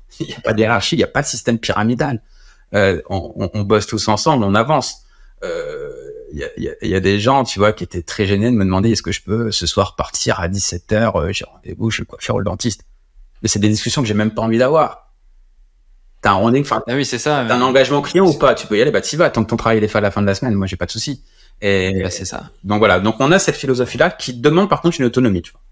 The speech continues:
Speaker 1: Donc ça, je peux
Speaker 2: Mhm.
Speaker 1: comprendre que ça colle pas tout le monde. Donc ça, c'est très important,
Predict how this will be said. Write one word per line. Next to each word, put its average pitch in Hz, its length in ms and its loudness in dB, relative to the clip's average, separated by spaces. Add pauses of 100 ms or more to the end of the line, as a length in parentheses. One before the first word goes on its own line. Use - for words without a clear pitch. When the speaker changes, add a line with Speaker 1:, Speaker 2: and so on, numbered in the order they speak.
(540)
Speaker 1:
Donc 104 100 -4
ça, - 100 -2
je - 60 -6
peux 101 60 0
Speaker 2:
Mhm. 107 60 0
Speaker 1:
comprendre 131 280 0
que 120 80 -6
ça 113 120 0
colle 92 140 -2
pas 87 120 -2
tout - 100 -10
le 87 60 -4
monde. 87 80 -2
Donc 104 120 0
ça, 180 100 0
c'est - 140 0
très 135 200 0
important, 117 420 -2